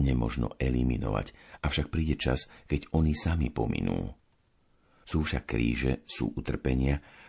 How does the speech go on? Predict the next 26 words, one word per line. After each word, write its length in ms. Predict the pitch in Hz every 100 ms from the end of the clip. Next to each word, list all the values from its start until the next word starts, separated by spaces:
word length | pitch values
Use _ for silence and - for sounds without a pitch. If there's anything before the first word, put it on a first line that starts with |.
| -
ktorým 320 | - 95 95
sa 160 | - 78
jednoducho 640 | 78 82 78 78 - 76
nemožno 480 | 64 60 57 55 52
vyhnúť. 560 | 50 58 50 50 - _ _ _ _ - -
Sú 160 | - 92
to 80 |
kríže, 480 | 73 76 73 76 78
ktoré 300 | - 76 73
súvisia 580 | - 73 73 73 - 62
s 80 | 60
naším 460 | 60 57 62 58
povolaním. 760 | - 53 - - 53 53 53 57 - _ _ _ - - -
S 80 | -
povolaním 560 | 67 57 57 57 52
otca 560 | - 64 - - 62 -
alebo 320 | 58 57 55
matky 400 | 53 58 - 60
rodiny, 400 | 57 57 60 57 - - -
s 80 | -
povolaním 560 | - 62 58 58 57 55
kňaza 400 | 58 55 57 55
a 0 |
tak 160 | 60
ďalej. 400 | 62 62 58 55 _ _ _ _ _ - - - -
Denná 480 | 69 78 76 76